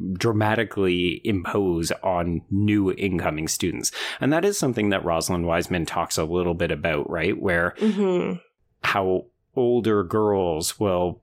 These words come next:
Speaker 1: put younger girls into their place for fear of losing their own power. So it is an interesting subversion of that, even though the film doesn't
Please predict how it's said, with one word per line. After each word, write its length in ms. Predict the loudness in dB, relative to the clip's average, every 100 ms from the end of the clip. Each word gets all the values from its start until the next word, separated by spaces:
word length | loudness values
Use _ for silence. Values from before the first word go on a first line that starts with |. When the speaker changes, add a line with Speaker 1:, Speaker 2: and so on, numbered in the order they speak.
| _
Speaker 1:
put 480 | -4 0 0 -2 -6
younger 480 | -2 0 0 0 -2
girls 380 | 0 0 0 -2
into 320 | -2 -2 -2
their 160 | -4 -4
place 320 | -2 -2 -2
for 260 | -4 -4 -4
fear 340 | -2 0 0
of 180 | 0 -2
losing 460 | 0 0 2 0
their 260 | 0 0 0
own 180 | -2 -2
power. 440 | -2 -2 0 -2 -2
So 180 | 0 0
it 60 |
is 160 | 2 2
an 120 | 2
interesting 500 | 2 0 -2 0 -2
subversion 760 | -2 -4 -2 -2 0 0 -2 -2
of 240 | -2 -2
that, 240 | -4 -2
even 200 | 0 2 0
though 100 | 0
the 100 | -4
film 240 | -2 -2
doesn't 460 | 0 0 -2 -4